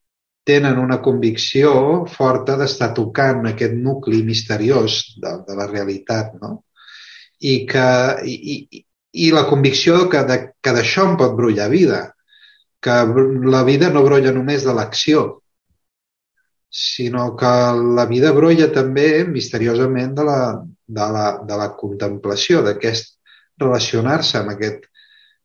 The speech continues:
relacionar-se amb Déu, diríem en cristià, evidentment, no? Però, si voleu, relacionar-se amb aquest fons misteriós de la realitat, no? I em sembla, o sigui, en aquest sentit sí que jo crec que un monestir té alguna semblança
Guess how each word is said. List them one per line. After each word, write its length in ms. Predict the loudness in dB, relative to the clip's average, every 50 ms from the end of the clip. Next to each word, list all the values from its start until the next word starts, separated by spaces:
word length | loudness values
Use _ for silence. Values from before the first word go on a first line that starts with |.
| _ _ _ _ _ _ _ _ _ _ _ _ _ _ _ _ _
relacionar-se 540 | -10 -8 -8 -6 -6 -6 -4 -4 -4 -4 -4
amb 140 | -6 -4 -2
Déu, 160 | 0 2 2
diríem 320 | 4 4 4 4 2 0 -2
en 140 | -6 -8 -8
cristià, 380 | -8 -6 -6 -4 -2 -2 0 0
evidentment, 540 | 0 0 -2 -2 -6 -8 -10 -12 -14 -14 -10
no? 140 | -8 -8 -8
Però, 160 | -4 -2 -2 -2
si 140 | -2 -2 -2
voleu, 220 | 0 2 2 2 2 2
relacionar-se 580 | 0 -2 -2 -4 -4 -4 -4 -2 -2 -2 -2
amb 80 | -2 -2
aquest 220 | -2 -4 -4 -4 -4
fons 160 | -4 -4 -2
misteriós 680 | -2 -2 -2 -2 -2 -2 -4 -2 0 0 0 2 0 0
de 80 | 0 -2
la 80 | -2 -4
realitat, 640 | -4 -4 -6 -6 -8 -4 -2 -2 -2 -2 -2 -6
no? 220 | -10 -10 -8 -8 -10 -10 -16 _ -20 -20 -20 -20 -20 -20 -20 -20 -20 -20 -20 -20 _ _ _ _ _ _ _ -2
I 140 | 2 2 2 2
em 240 | 2 0 -4 -4 -6
sembla, 320 | -4 -2 0 0 0 0 0 0 -4 -6 -6
o 80 | -4 -2
sigui, 160 | 0 0 0
en 80 | 0
aquest 180 | 0 -2 0 -2
sentit 320 | -2 0 0 0 -2 0
sí 80 | -2 -2
que 120 | 0 0 0
jo 60 | 0 0
crec 220 | 0 0 0 2
que 80 | 4 4
un 140 | 4 4 2
monestir 540 | 2 0 0 -2 -2 -6 -6 -4 -4 -2 -2 -2 -4 -6 -12 _ _ _ _ _ _ _ _ _ _ _ _ _ _ _ _ _ _ _ _ _ _ _ _ 2
té 180 | 4 4 4 6
alguna 400 | 6 4 6 6 4 4 4 2
semblança 680 | 2 0 -2 -2 0 0 -2 -2 -2 -4 -2 0 0